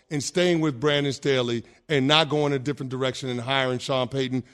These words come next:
knowing that you had a young quarterback that by a lot of people's accounts seems to be a top five talent at the position.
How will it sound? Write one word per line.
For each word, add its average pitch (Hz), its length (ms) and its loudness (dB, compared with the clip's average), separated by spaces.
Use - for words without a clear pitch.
knowing 170 400 4
that 151 240 2
you 151 80 -4
had 139 420 2
a 139 80 -2
young 139 300 0
quarterback 160 580 2
that 147 260 6
by 139 420 6
a 139 80 -2
lot 143 300 4
of 170 100 0
people's 156 300 -2
accounts 143 420 0
seems 170 320 0
to 160 80 -4
be 156 220 -4
a 147 100 0
top - 480 -4
five 135 320 0
talent 143 420 -4
at 135 180 -4
the 135 60 -8
position. 123 480 -4